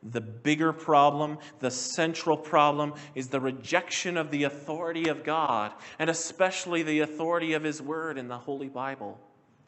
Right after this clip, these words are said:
I need to come back to God. And for that,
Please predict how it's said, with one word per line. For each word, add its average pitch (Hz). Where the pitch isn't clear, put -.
I 180
need 160
to 135
come 147
back 120
to -
God. 143
And 143
for 147
that, 160